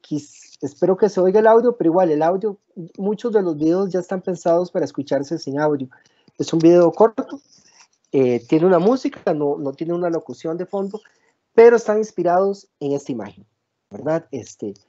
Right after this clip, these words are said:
el, el, este distanciamiento físico y, y la pandemia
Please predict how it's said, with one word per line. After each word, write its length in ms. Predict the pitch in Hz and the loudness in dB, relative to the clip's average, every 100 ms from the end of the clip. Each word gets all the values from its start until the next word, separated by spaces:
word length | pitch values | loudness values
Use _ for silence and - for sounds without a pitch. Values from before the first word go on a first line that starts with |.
| _ _ _ _ _ - | _ _ _ _ _ 0
el, 280 | 165 151 160 | 2 2 0
el, 260 | 170 156 - | -2 -2 -4
este 400 | 175 - 214 208 | -4 2 4 4
distanciamiento 920 | 170 165 151 143 147 165 175 180 190 - | 0 -4 -4 -2 -2 0 -2 -4 -6 -8
físico 720 | - 180 170 - - - - _ - _ _ _ _ - | -4 -4 -4 -10 -18 -20 -20 _ -20 _ _ _ _ -12
y, 140 | 117 | -8
y 140 | 165 151 | -2 0
la 140 | 131 | 0
pandemia 600 | 135 135 160 165 180 185 | -2 2 2 2 0 -6